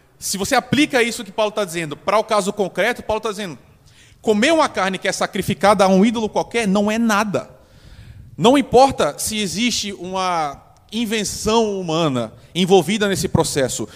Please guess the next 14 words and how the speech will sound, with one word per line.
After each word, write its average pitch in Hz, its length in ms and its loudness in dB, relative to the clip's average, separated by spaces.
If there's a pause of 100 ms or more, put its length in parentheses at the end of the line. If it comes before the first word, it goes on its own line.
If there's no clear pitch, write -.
(220)
Não 214 200 0
muda 208 460 4
a 165 140 -2
realidade 175 500 -2
material 165 420 -4
que 185 80 -8
aquilo 175 220 -6
ali 165 200 -2
é 160 140 0
apenas 175 560 -2
uma 160 200 -6
carne, 151 420 -2 (420)
um 214 100 -2
boi, 151 320 6